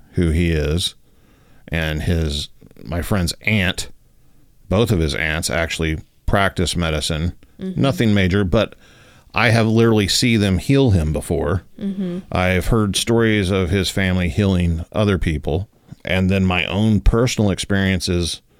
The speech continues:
Speaker 1: with a medicine man and the things I witnessed at, uh, another friend of ours' funeral,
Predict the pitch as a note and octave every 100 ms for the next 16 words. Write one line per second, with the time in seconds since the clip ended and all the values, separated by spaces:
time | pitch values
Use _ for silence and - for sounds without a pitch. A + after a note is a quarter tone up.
0 | _ - F#2 F2 F#2 F2 E2+ D#2 F2 E2
1 | E2 E2 F2+ - - _ _ _ _ _
2 | _ _ _ _ - F#2 F2+ - F#2+ F#2
3 | E2 F2 F2 D#2+ - F#2+ E2+ F2+ D#2+ D#2
4 | E2+ E2 - - - _ _ _ - -
5 | - - - D2+ E2 F#2 E2+ - F#2 F2+
6 | F2 D#2+ - F#2+ A2+ G#2+ C2+ D#2+